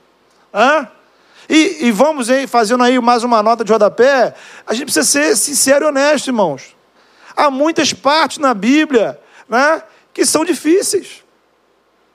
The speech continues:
Há partes na Bíblia que, pô, se pudesse tirar isso aqui, seria vantagem pra mim.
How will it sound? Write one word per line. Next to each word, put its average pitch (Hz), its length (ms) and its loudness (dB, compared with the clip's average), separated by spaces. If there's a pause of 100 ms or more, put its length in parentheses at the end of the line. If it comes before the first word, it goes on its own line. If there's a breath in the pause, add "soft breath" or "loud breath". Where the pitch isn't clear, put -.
(340 soft breath)
Há - 120 -2
partes 254 360 -4
na 269 160 -2
Bíblia 302 240 -2
que, 302 80 -6
pô, 233 280 0
se - 140 -20
pudesse 233 260 -2
tirar 240 280 0
isso 233 120 -4
aqui, 277 220 -6
seria 466 300 2
vantagem 480 440 -2
pra 453 140 0
mim. 466 260 -2